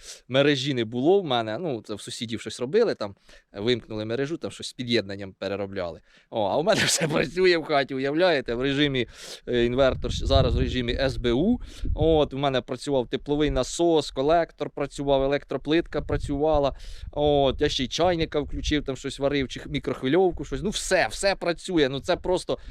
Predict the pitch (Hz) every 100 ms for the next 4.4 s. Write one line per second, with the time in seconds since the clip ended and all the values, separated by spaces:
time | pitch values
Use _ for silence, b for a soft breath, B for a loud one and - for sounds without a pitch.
0 | B - 147 160 185 160 160 - 151 147
1 | 160 131 117 156 - 139 156 139 - 131
2 | - 185 143 139 127 107 117 143 143 131
3 | 156 147 127 - 123 120 123 127 - -
4 | 120 113 -